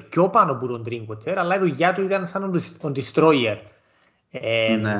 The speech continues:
Speaker 1: ο Fabinho, ο destroyer της Liverpool, ε, άμα κάθομαστε λίγο πιο πίσω και πας στο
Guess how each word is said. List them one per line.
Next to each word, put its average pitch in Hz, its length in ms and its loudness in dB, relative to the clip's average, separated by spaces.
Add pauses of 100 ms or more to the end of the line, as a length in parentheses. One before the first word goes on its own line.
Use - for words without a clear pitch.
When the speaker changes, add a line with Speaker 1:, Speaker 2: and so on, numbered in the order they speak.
Speaker 1:
ο - 220 -4
Fabinho, 175 580 4
ο 196 160 0
destroyer 196 880 2
της 151 180 -8
Liverpool, 185 540 -2 (380)
ε, 147 120 0 (1000)
άμα 156 540 0
κάθομαστε 170 540 0
λίγο 147 280 2
πιο 160 340 2
πίσω 151 360 -2
και 160 120 -4
πας 151 160 0
στο 175 140 -8